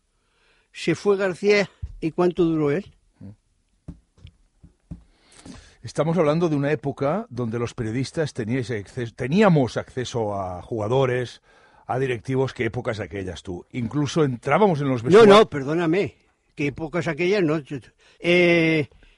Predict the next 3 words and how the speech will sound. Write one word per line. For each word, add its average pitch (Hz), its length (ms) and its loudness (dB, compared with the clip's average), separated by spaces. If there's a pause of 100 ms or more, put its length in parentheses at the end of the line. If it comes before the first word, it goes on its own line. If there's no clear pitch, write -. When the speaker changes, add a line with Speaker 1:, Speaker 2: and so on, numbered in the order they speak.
(760)
Speaker 1:
teníamos 214 680 8
acceso 202 800 0 (140)
a, 185 480 2